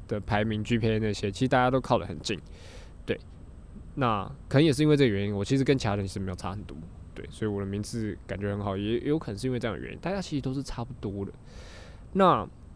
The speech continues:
因为我不是第一名嘛，对不对？第一名的同学他很厉害，他就是除了就是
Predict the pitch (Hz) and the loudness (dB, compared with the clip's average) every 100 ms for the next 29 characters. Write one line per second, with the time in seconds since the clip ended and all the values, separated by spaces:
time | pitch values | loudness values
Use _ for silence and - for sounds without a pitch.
0 | - - - - - - - - - - | -18 -18 -18 -18 -18 -18 -18 -18 -16 -16
1 | - - - - - - - 240 208 117 | -16 -18 -18 -18 -18 -12 -6 8 10 10
2 | 135 143 143 120 90 95 90 85 - - | 6 6 6 6 2 -4 -4 -6 -8 -18
3 | - - - - - - - - - - | -18 -18 -18 -18 -18 -18 -18 -16 -6 2
4 | 190 151 123 127 120 107 127 107 107 101 | 6 6 6 4 6 6 4 2 -2 -2
5 | 85 - - - - 110 113 107 113 98 | -2 -6 -12 -16 -8 -2 0 2 2 0
6 | - 113 104 107 110 101 95 | 2 4 4 0 0 0 -2